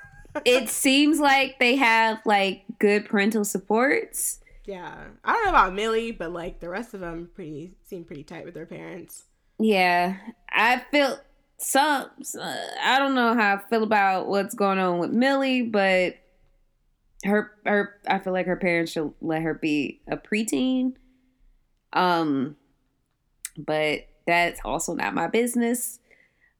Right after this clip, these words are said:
Speaker 2: Um, but there are so many examples of what could go right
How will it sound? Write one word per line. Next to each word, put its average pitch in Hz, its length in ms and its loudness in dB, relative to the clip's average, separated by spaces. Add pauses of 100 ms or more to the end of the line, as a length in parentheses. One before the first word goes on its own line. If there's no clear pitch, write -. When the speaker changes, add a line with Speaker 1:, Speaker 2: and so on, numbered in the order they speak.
Speaker 2:
Um, 170 680 0 (1000)
but 170 560 0 (1800)
there 233 300 4
are 247 40 0
so 226 340 2
many 220 640 0
examples 190 960 -2
of 175 520 0 (180)
what 180 640 0
could 180 180 -4
go 170 280 2
right 214 500 0